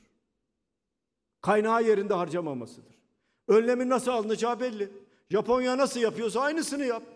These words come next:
Depreme dayanıklı evler yap, konutlar yap, okullar yap, hastaneler yap. Hala İstanbul'da, hala İstanbul'da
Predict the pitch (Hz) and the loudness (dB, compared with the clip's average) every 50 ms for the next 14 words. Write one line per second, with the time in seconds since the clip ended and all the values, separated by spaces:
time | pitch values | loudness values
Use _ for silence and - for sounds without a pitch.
0 | - _ _ _ - 202 233 - - 240 254 254 262 240 240 233 226 220 214 214 | -20 _ _ _ 2 2 2 2 2 2 2 2 2 2 2 2 2 0 0 -2
1 | 196 208 240 262 262 269 294 294 285 262 247 240 226 - - - - - - _ | -2 0 2 2 2 2 2 2 2 2 0 -2 -2 -6 -12 -18 -20 -20 -20 _
2 | - 190 220 254 269 254 269 277 285 269 269 262 240 240 240 - 226 226 226 226 | 2 4 4 4 4 2 2 2 2 2 2 2 0 0 2 2 2 2 2 0
3 | 262 247 254 269 269 269 262 254 254 - 240 240 220 240 247 254 247 247 254 254 | 0 2 2 2 4 4 2 2 2 2 2 2 2 2 0 0 2 0 0 0
4 | 262 269 269 269 262 226 - - - - - _ _ _ _ _ _ _ _ _ | 0 0 0 0 -2 -4 -6 -10 -16 -20 -20 _ _ _ _ _ _ _ _ _
5 | _ _ _ _ _ - 185 254 320 330 311 302 269 269 240 - - - 262 277 | _ _ _ _ _ 4 6 6 6 6 6 4 2 2 0 -2 0 2 2 2
6 | 269 247 233 202 165 175 135 110 - - - 175 269 311 311 285 277 269 247 240 | 2 2 0 0 -2 -2 -4 -6 -8 -2 2 4 6 6 6 6 4 2 2 0
7 | - - - 262 262 247 240 233 202 233 254 240 | -2 -2 -2 -2 0 0 -2 0 2 0 0 0